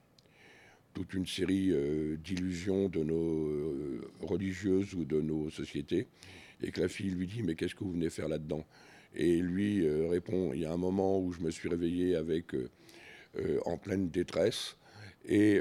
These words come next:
je me suis mis à, devant le, en pleine détresse, devant le vide de ma condition, et je me suis, euh, surpris à prier un Dieu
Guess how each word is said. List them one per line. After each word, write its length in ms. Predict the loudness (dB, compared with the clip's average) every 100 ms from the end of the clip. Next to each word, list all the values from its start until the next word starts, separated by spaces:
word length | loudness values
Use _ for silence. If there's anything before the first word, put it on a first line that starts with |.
| 4
je 120 | 2
me 100 | 0
suis 180 | 0 0
mis 320 | 2 2 2
à, 540 | 0 0 -2 -4 -4 -6 -8 -12 -16 -20 -20 -18 -8
devant 320 | -2 0 2
le, 280 | 0 0 0 -2
en 100 | -2
pleine 180 | 0 0
détresse, 360 | 0 2 2
devant 240 | 2 0 0
le 120 | 0
vide 340 | -2 -6 -6
de 300 | -4 0 2
ma 280 | 2 0 -4
condition, 560 | -4 -6 -6 -6 -8 -10 -16 -16 -14 -10 -4
et 160 | -2
je 80 | 2
me 100 | 2
suis, 340 | 2 -4 -10 -12 -20 -16 -2
euh, 800 | 0 2 2 2 0 -2 -2 -4
surpris 680 | -6 -6 -6 -8 -6 -2 0
à 140 | 0 -4
prier 360 | -4 -2 0
un 140 | 0 -2
Dieu 280 | 0 0